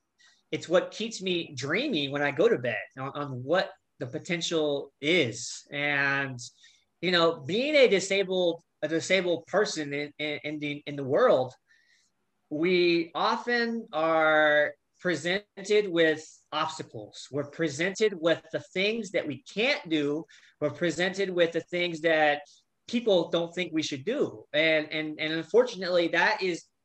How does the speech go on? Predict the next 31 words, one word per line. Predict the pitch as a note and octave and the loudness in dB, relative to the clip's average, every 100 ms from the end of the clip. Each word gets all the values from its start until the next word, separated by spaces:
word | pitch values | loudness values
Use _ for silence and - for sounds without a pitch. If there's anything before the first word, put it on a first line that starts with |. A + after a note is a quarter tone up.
| _ | _
put | - A3+ F#3 | -4 -4 -2
in | F#3 D#3+ | -4 -2
our | E3 D3+ | 0 -2
face | - G3+ F3 C3 - - - | 0 0 0 -2 -12 -18 -10
a | B2+ C3 | -6 -2
lot. | D#3+ D#3 - - - _ _ - - _ _ | 0 0 -2 -18 -20 _ _ -20 -20 _ _
And | D3+ E3 D#3+ D#3+ D#3 D#3 D3+ C3+ - - - | -2 2 4 4 4 2 -2 -10 -18 -20 -6
to | F3 E3 D#3+ D#3+ | -2 0 0 -2
be | D#3+ A3+ | -2 -2
able | D4+ F4+ | 0 -2
to | A#3 | -8
break | C#3 D3 C#3+ G3 - | -10 -8 0 0 2
that | F#3+ E3 - | 0 0 0
barrier | - E3+ A#3 F#3+ C3+ | 0 0 2 0 0
and | C3 B2+ | -2 -4
say, | D#3 D3+ | -4 -4
"You | D#3+ | -4
know | G3+ A3 | -4 0
what? | B3+ D4+ - _ _ _ _ - | 0 -2 -6 _ _ _ _ -4
It's | B3 | 0
okay | C#4+ - - C4+ F4+ | 2 0 2 2 2
to | A#3+ | -2
be | D#3+ B2+ | -2 -2
different. | C3 A#2+ A#2+ A2 - | -2 -4 -8 -12 -4
I | E3+ D4 | 0 2
am | D4+ G3 D3 - - | 2 -2 -2 -10 -4
proud | A#3+ D#4 D4 A3+ | 0 2 4 2
of | - | 0
who | G#3+ G#3+ | -4 0
I | G3 F3 | 0 0
am. | D#3+ D#3 E3+ A#3 | 2 2 0 -4